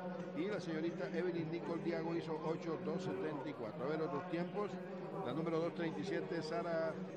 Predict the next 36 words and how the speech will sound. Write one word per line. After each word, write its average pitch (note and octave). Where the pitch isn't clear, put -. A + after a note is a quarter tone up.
Gabriela D3
Benítez, D#3+
hizo D#3+
ocho E3
seis, E3+
ocho D#3+
cero F3
seis D#3+
nueve. E3+
Yadí E3
Lopera, F3+
siete F3+
ocho F3+
treinta F3+
y F#3+
dos, F#3
y F#3+
Alicia F3
Sarto F3
Cárdenas D#3+
hizo D#3
ocho F#3
uno D#3+
seis D3+
cuatro. A#2
Vamos E3
con E3+
otros E3+
tiempos F#3+
en C3
la B2+
categoría D3+
de C3+
diez F3+
años, A#2+
eh, F#2+